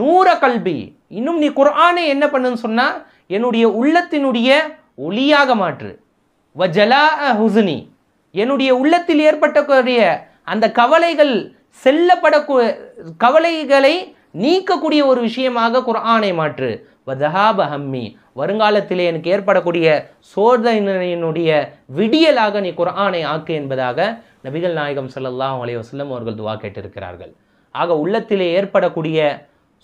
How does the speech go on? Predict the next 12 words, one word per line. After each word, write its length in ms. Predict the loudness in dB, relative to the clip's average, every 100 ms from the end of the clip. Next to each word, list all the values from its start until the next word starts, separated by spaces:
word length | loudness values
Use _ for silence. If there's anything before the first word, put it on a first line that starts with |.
| _
சோதனைகளுக்கு 920 | 0 2 2 2 2 0 -2 0 0 0 -2 _ _ -16
மிகப்பெரிய 680 | -8 -6 -6 -2 0 2 2
ஒரு 180 | 2 0 -2
தீர்வு 260 | -2 0 0 -2
என்பது 280 | -2 -2 -2
குர்ஆன். 400 | -4 -8 -6 -8 -10 _ _ _ _ _ _ -8
நம்முடைய 340 | -2 0 2 2
உள்ளமானது 680 | 2 2 2 2 2 2 4 2 -2 -12 _ _
நிம்மதியை 720 | -8 -4 0 2 2 2 0 -2 -2 0
தொலைத்தால், 720 | 2 2 2 4 4 4 2 -8 _ _ -14
நாம் 260 | -8 -6 -6 -8 -12 _ _ -8
நிம்மதிக்காக 640 | -2 0 0 2 2 4